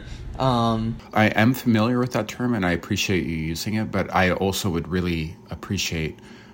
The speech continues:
Speaker 2: um, if you could share what that means from your perspective.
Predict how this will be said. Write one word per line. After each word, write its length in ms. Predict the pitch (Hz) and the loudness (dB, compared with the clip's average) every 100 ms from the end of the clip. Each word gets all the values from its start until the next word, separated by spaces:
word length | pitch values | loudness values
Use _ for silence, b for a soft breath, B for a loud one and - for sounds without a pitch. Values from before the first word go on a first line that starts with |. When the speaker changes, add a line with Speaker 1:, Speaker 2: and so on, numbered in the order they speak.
| B - | B -6
Speaker 2:
um, 480 | 87 82 80 80 - | -2 0 0 -2 -2
if 200 | 92 - | -4 -2
you 120 | 92 | -4
could 280 | - 85 64 | -2 -6 -4
share 320 | - 90 80 80 | -4 -2 0 -2
what 180 | 80 | -4
that 220 | - 73 - | -4 -4 -4
means 360 | 80 78 76 | -6 -4 -6
from 220 | - 87 | -6 -2
your 160 | 82 98 | 0 0
perspective. 800 | 101 78 - - 85 - 73 - | -2 -6 -6 -8 -10 -12 -14 -14